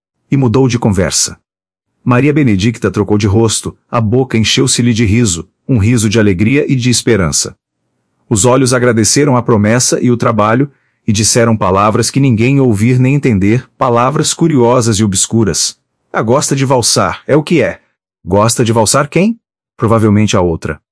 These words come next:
Tinha valsado tanto na véspera, com o mesmo Carlos Maria, que bem se poderia achar na dança um pretexto. Maria Benedicta concluía agora que era o próprio e único motivo. Conversaram muito nos intervalos, é certo,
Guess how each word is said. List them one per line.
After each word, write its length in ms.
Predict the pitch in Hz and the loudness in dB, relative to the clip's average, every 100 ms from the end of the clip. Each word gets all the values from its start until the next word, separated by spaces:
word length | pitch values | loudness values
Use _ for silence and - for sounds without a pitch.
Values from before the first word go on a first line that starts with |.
| _ _ _ _ _ | _ _ _ _ _
Tinha 240 | - 214 196 | -4 0 2
valsado 440 | 147 120 147 127 | 2 2 0 0
tanto 280 | 107 139 127 | 0 0 0
na 120 | 123 | 0
véspera, 560 | 117 113 - 113 87 - _ | 0 0 0 0 -2 -8 _
com 140 | - | 0
o 40 | 117 | 2
mesmo 360 | 113 117 120 | 2 2 0
Carlos 340 | - 113 113 107 | 0 0 0 2
Maria, 420 | 123 98 82 76 _ _ | 0 0 -4 -6 _ _
que 80 | - | -2
bem 140 | 131 | 0
se 140 | 147 151 | 0 0
poderia 340 | 151 143 143 | 0 2 0
achar 220 | 127 127 | 0 0
na 100 | 120 | 0
dança 320 | 95 143 139 120 | 2 0 2 0
um 80 | |
pretexto. 640 | 107 123 - 95 95 - - _ _ _ | 0 -2 0 -2 -2 -8 -18 _ _ _
Maria 360 | - 110 120 117 | -2 0 2 2
Benedicta 720 | 123 117 90 107 123 - 92 | 2 0 0 0 -2 -2 -4
concluía 520 | - 101 113 120 110 | -2 -2 0 2 2
agora 560 | 87 92 92 104 110 90 | 0 0 0 0 0 0
que 120 | - | 0
era 120 | 110 | 0
o 40 | 107 | 0
próprio 640 | 113 98 117 131 117 160 - | -2 -2 0 0 2 0 -2
e 120 | 123 | 0
único 260 | 107 104 | 0 0
motivo. 600 | 101 95 - 80 76 82 _ _ _ _ _ _ | 0 -2 -4 -8 -8 -16 _ _ _ _ _ _
Conversaram 580 | 127 127 120 - 143 127 | -2 0 2 2 2 2
muito 400 | 113 135 143 120 | 2 2 2 0
nos 160 | 110 | 0
intervalos, 640 | 117 120 110 95 107 127 143 | 0 0 0 0 2 2 2
é 60 | 156 | 0
certo, 540 | - 104 98 - | 0 0 -2 -6